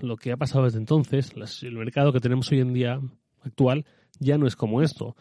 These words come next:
Es igual que hemos pasado de un iPhone al año a cuatro o cinco iPhones al año, o los iPad, o, o incluso con los iPod ya se vio.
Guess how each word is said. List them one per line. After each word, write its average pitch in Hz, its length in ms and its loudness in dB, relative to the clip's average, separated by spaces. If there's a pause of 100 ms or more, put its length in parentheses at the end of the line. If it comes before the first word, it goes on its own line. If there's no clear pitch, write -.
(260)
Es - 200 -2
igual 147 240 4
que 147 320 -2 (960)
hemos 147 180 4
pasado 143 380 0
de 131 280 4
un 147 180 2
iPhone 143 300 0
al 135 100 0
año 139 340 -2
a 131 200 -12
cuatro 131 360 0
o - 20 -4
cinco 147 380 0
iPhones 131 400 -2 (440)
al 135 140 0
año, 131 280 2
o 110 280 -8
los 101 260 -4
iPad, 135 340 0
o, 104 300 -2
o 123 120 -12
incluso 131 320 0
con 107 100 -4
los - 180 -4
iPod 143 240 2
ya 120 100 0
se - 120 -6
vio. 117 260 -2